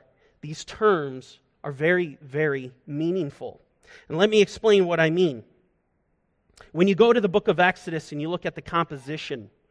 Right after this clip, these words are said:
of, uh, the, uh, the anointing oil, the holy anointing oil, this is what we find in Exodus thirty, verse twenty-two. "Moreover, the Lord spoke to Moses, saying,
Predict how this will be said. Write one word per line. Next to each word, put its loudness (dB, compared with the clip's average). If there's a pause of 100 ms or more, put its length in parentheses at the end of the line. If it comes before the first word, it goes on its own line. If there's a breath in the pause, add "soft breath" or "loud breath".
(400)
of, 2 (400 soft breath)
uh, 0
the, -6
uh, 0
the -8
anointing 2
oil, -6
the -8
holy 2
anointing -4
oil, -12 (300 soft breath)
this 2
is -8
what 2
we -4
find 0
in -6
Exodus -2
thirty, -4
verse -10
twenty-two. -6 (480 soft breath)
"Moreover, 6
the 2
Lord 6
spoke 0
to 2
Moses, 2
saying, 4